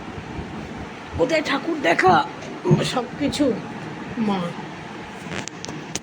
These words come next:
মায়ের অবদান প্রচুরই। হ্যাঁ,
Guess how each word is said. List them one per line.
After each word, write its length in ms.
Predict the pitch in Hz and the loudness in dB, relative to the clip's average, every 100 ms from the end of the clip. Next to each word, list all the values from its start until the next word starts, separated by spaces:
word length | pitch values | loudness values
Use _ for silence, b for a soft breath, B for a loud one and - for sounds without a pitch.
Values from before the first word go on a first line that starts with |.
| - - - | -8 -8 0
মায়ের 320 | 226 233 254 | 4 8 8
অবদান 420 | 247 262 262 277 277 - - - - - - | 8 6 6 6 6 -2 -8 -10 -10 -10 0
প্রচুরই। 460 | 269 247 285 247 254 - - - - - - - - - | 0 2 2 2 0 -6 -10 -10 -6 -4 -4 -6 -6 0
হ্যাঁ, 180 | 339 | 2